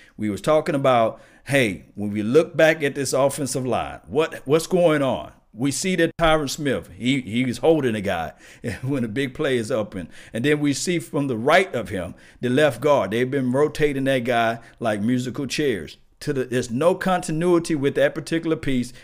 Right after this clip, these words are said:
And if you go back and watch the Colts game, I love Joe Looney. <laughs> We all can argue the fact that he's a very, very lovable guy. He's, he's very, uh, personal. You ask him a question,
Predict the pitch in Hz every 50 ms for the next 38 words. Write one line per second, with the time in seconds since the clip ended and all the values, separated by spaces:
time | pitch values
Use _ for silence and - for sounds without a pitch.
0 | - - 117 120 110 - 117 110 104 135 160 165 143 156 151 151 147 - 131 135
1 | 139 135 131 123 - 127 101 - - 160 160 156 - - 127 113 104 101 90 76
2 | - _ _ _ _ _ _ _ _ _ _ _ _ - - - - - - -
3 | 180 190 190 165 139 135 139 156 165 160 143 123 110 117 135 131 123 113 120 120
4 | 107 90 73 - - - 98 - 147 139 - - - - - 156 196 202 190 180
5 | 180 185 185 185 - - - - - 123 139 151 151 131 123 107 98 - - 113
6 | 110 104 90 101 113 - - 101 - - - - - - - 175 175 160 135 135
7 | 120 104 98 104 117 123 139 151 151 147 139 123 117 107 120 127 120 110 110 107
8 | 110 113 110 107 104 95 104 95 95 135 147 151 143 139 131 131 123 120 - -
9 | - - 127 123 117 107 104 98 95 113 113 104 95 90 127 135 131 127 123 117
10 | 113 110 110 - 107 107 95 98 - - 160 160 156 - - 151 139 139 135 131
11 | 131 127 127 127 - - 127 110 107 110 120 120 - - 113 107 101 - 156 156
12 | 147 139 - - 151 139 131 127